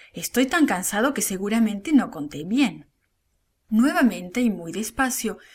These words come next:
volvió a cantarlas. Una expresión de desagrado cruzó por su rostro. "Noventa y siete, noventa y ocho,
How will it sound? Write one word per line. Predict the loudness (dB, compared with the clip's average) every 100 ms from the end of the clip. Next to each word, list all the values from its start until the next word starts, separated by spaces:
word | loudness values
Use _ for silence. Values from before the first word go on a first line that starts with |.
| -20
volvió | -8 0 0 2 0 2
a | 0
cantarlas. | -2 -8 -6 -8 -8 -12 -12 -14 _ _ _ _ _ _
Una | -2 0
expresión | -2 -8 -10 -8 -6 -4 -4 -4
de | -4
desagrado | -4 -4 -4 0 2 2 0 -4
cruzó | -2 -2 -4 -8
por | -10 -8
su | -8
rostro. | -4 -4 -6 -10 -12 -14 _ _ _ _ _ _
"Noventa | -4 -2 -2 -4 -6 -8
y | -6
siete, | -6 -4 0 0 0 -6 -10 -2
noventa | 0 0 -4 -8 -12
y | -12 -4
ocho, | 0 0 -2 -6 -6